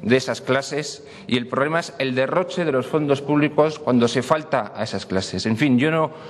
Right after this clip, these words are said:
yo no soy de los que piensan que los políticos debamos dar ejemplo al conjunto de la sociedad sobre nuestras actuaciones, o al menos tengo dudas sobre si tenemos que dar ejemplo. Lo que tengo claro es que lo que no tenemos que hacer es dar mal ejemplo.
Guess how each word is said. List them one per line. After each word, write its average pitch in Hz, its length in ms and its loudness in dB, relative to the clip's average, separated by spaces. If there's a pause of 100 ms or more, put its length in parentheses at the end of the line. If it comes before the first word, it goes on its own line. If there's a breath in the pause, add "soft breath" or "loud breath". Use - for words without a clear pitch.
(160 loud breath)
yo 127 160 4
no 160 140 2
soy 165 320 0
de 143 80 -2
los 143 160 0
que 139 100 -2
piensan 147 500 -2
que 127 160 0
los 131 180 0
políticos 139 680 0 (280 loud breath)
debamos 131 600 4
dar 139 320 0
ejemplo 131 760 0 (120)
al 120 200 2
conjunto 127 480 2
de 131 80 4
la 123 100 2
sociedad 131 460 0 (200)
sobre 123 300 0
nuestras 120 300 -2
actuaciones, 123 680 0
o 117 40 4
al 117 80 2
menos 143 260 0
tengo 135 280 4
dudas 143 320 2
sobre 123 180 -2
si 120 80 -4
tenemos 139 320 0
que 143 80 0
dar 131 260 0
ejemplo. 123 600 -4 (280 loud breath)
Lo 117 160 2
que 120 80 -4
tengo 156 240 0
claro 160 380 0 (320 loud breath)
es 139 160 0
que 151 100 -4
lo 139 100 2
que 120 100 0
no 135 100 0
tenemos 143 280 0
que - 80 -4
hacer 135 200 0
es 143 300 -4
dar 127 340 0
mal 127 260 -2
ejemplo. 104 460 -6